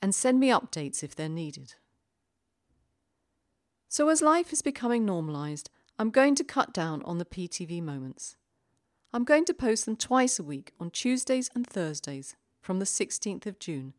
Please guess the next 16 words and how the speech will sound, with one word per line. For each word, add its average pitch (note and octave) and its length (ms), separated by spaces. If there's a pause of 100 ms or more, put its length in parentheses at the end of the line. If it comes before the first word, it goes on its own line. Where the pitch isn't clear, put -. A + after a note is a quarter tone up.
(580)
as A3+ 140
long C#4+ 160
as D4+ 100
I A3+ 80
have G#3 220
some F3 220
to - 100
post, D#4+ 340
that C#3+ 140
is. C3 260 (720)
So - 220
if C4 100
the C#4 100
muse C#4+ 320
takes - 400
you, C#3+ 180